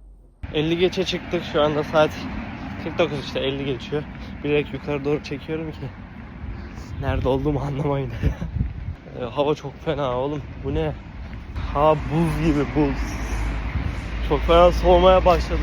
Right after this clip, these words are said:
bir anda ya. Şimdi ben size işle alakalı konuşacağım ama, ee,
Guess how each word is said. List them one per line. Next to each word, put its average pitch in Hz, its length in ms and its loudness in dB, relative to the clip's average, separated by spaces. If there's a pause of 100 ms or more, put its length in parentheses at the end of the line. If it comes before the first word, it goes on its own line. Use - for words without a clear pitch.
bir 143 60 2
anda 139 280 0
ya. 147 160 2 (1040)
Şimdi 160 120 -2
ben 165 140 4
size 180 180 0
işle 180 240 -2
alakalı 165 540 2
konuşacağım 160 520 2
ama, 160 180 0 (1000)
ee, 127 440 0